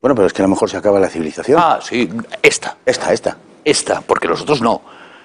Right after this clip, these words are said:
Speaker 2: Y nuestro recuerdo, eso que salían Shakespeare y Platón y tal, no, tampoco se van a acabar. Aunque lo, aunque tenga que ser por herencia de una civilización que nos,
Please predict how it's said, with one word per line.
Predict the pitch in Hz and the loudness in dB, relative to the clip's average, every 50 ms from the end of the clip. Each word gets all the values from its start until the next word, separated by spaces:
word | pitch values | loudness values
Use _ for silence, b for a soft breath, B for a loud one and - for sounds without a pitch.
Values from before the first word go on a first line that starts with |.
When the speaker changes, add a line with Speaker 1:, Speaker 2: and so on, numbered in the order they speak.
| B B B | B B B
Speaker 2:
Y | 156 139 | 0 2
nuestro | 131 120 117 - - - 117 | 4 4 2 2 0 0 0
recuerdo, | 107 98 107 - - 156 190 202 190 175 156 160 175 196 - | 0 0 0 0 2 4 4 4 4 4 2 4 2 2 2
eso | 131 127 120 131 104 | -2 -2 -4 -2 -2
que | 123 | -2
salían | - - 101 101 113 123 120 113 110 107 101 - B B B | -2 0 0 2 4 4 6 6 4 2 0 -6 B B B
Shakespeare | B - - - 135 170 165 - - - - 151 139 139 139 139 139 131 123 | B -2 0 2 2 0 0 -4 -6 0 2 4 4 6 6 4 4 4 6
y | 117 110 | 4 4
Platón | 104 - 110 104 113 - 131 156 170 175 170 165 165 160 147 | 4 2 -2 -4 -2 4 4 6 6 6 6 6 4 2 2
y | 135 | -2
tal, | - - 113 107 | -6 -6 -6 -2
no, | 110 110 107 | -2 -2 0
tampoco | - - 87 76 - 101 - 82 82 | 0 -2 -2 2 0 2 2 2 -2
se | - - | -2 -4
van | - - | -6 -6
a | - | -4
acabar. | - - - - - - B B B B | -4 -4 -6 -8 -10 -14 B B B B
Aunque | B 175 165 151 185 | B 0 4 4 4
lo, | 190 190 190 - B B B B B B B | 4 4 2 0 B B B B B B B
aunque | 170 170 - 196 | 0 4 4 2
tenga | 185 233 240 233 | 2 2 0 0
que | 220 208 | 0 0
ser | 202 - 226 202 202 - | 2 2 2 2 2 -2
por | - - - 165 156 | -6 2 2 4 6
herencia | 151 151 151 180 190 185 170 - - 180 160 | 6 4 4 4 2 2 0 2 2 2 4
de | 151 151 | 4 4
una | 156 156 151 143 | 2 2 0 0
civilización | - 160 147 139 120 127 120 - 147 139 | 2 2 2 2 0 -2 0 0 0 0
que | - - 120 | 0 -2 0
nos, | 110 110 - - - | 0 0 -2 -2 -8